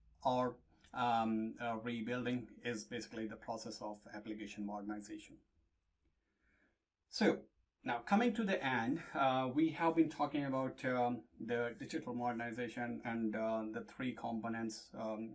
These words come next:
how we break it down. Now, what it will look like, um, uh,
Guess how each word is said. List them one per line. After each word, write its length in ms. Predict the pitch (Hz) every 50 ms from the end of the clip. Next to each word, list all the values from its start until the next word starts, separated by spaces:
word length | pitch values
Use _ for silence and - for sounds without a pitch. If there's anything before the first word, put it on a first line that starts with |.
| -
how 160 | - - 131 120
we 160 | 113 113 110
break 300 | 104 117 120 113 107 120
it 100 | 107 101
down. 300 | 120 127 120 117 123 - - - - - - - - -
Now, 220 | 160 143 - - - _ _ _ -
what 520 | 147 156 156 156 160 180 214 302 330 - - _ -
it 200 | 165 165 - -
will 200 | 175 160 156 143
look 300 | 139 143 135 135 - -
like, 380 | 131 120 120 120 120 117 - - _ _ _ _ _ _ -
um, 520 | - 123 120 120 120 117 120 123 123 330 - - - - - _ _ - - - - - - - -
uh, 60 | 135